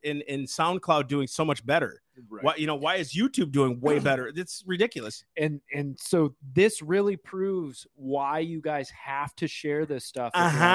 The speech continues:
Speaker 1: Uh-huh.
Speaker 2: Facebook. If you're on
Speaker 1: Uh-huh.
Speaker 2: Facebook and you really wanna do some work for us, go over to the YouTube live stream and be sure to comment and get that one active because YouTube's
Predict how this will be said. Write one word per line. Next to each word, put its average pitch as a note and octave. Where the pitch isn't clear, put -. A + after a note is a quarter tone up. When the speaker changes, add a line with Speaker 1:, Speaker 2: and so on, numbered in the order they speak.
Speaker 1:
Uh-huh. D#3+
Speaker 2:
Facebook. D#3
If C4+
you're C4
on B3+
Speaker 1:
Uh-huh. D#3
Speaker 2:
Facebook D3
and F3+
you F3
really A#3+
wanna G3+
do F3
some A#3
work F3+
for B2
us, A2+
go A3
over G#3+
to -
the D#3
YouTube G#3+
live B2+
stream B2+
and D3+
be G3
sure D3+
to E3
comment B2+
and C#3+
get D#3+
that B3+
one D#3
active A2
because B2
YouTube's A#3+